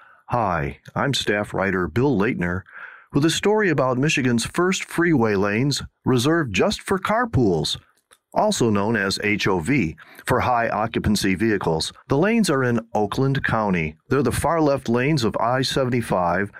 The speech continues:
both north and southbound, from twelve Mile in Madison Heights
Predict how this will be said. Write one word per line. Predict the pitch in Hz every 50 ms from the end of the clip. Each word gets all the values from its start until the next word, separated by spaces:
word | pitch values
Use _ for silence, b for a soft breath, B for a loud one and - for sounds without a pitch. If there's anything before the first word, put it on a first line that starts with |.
| B B
both | - 123 117 - -
north | 113 113 117 135 131 -
and | 110 95
southbound, | - 120 110 110 - - - 95 82 80 78 90 95 B B B B
from | B 123 110 101
twelve | - - 156 165 180 156
Mile | 143 139 139 151 151 143
in | 123 104 104
Madison | 104 104 117 123 113 - 120 101
Heights | 90 101 95 110 - - -